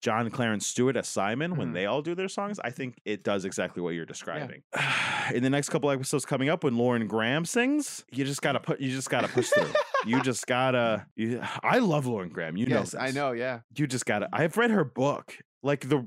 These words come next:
Speaker 1: she wrote a novel
Speaker 2: Uh-huh.
Speaker 1: that I love, that I loved
Speaker 2: Yeah.
Speaker 1: reading. She just wrote a book. Uh, I loved it. I love her. But you just gotta push through, man.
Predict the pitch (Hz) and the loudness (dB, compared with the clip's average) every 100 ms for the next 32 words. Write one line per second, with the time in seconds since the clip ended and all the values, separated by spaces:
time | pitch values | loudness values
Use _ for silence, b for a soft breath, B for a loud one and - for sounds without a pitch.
0 | 135 - 220 147 160 170 117 113 131 90 | -2 2 2 4 4 4 4 2 2 0
1 | 71 - 151 151 120 135 143 131 113 101 | -6 -8 -8 -6 -2 0 2 2 2 2
2 | - _ 117 113 131 131 127 98 101 80 | -2 _ 0 2 4 2 2 0 0 -2
3 | 64 - 143 139 135 131 95 110 - _ | -8 -6 -4 0 2 2 2 0 -2 _
4 | - 113 - - 78 73 90 117 107 127 | -6 -6 -6 -12 -12 -6 0 2 2 2
5 | 92 80 - - 110 127 107 82 - - | 0 -4 -6 -4 0 0 0 -4 -10 -4
6 | 117 117 - 175 196 165 117 - 110 - | 0 0 -2 -4 0 2 2 0 -6 -4
7 | 87 85 87 87 | -4 -4 -4 -8